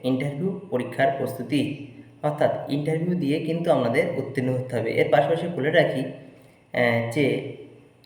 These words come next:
ইন্টারভিউতে যে মার্কস পাচ্ছেন প্লাস লিখিত পরীক্ষার নাম্বার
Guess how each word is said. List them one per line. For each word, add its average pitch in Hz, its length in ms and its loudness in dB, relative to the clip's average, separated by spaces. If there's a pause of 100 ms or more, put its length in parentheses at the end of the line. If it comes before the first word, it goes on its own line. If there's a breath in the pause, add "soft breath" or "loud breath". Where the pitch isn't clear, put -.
(120)
ইন্টারভিউতে 160 500 0
যে 147 180 4
মার্কস 131 320 2
পাচ্ছেন 131 360 0 (120)
প্লাস 123 280 2
লিখিত 131 220 -2 (120)
পরীক্ষার 165 340 -2
নাম্বার 120 360 2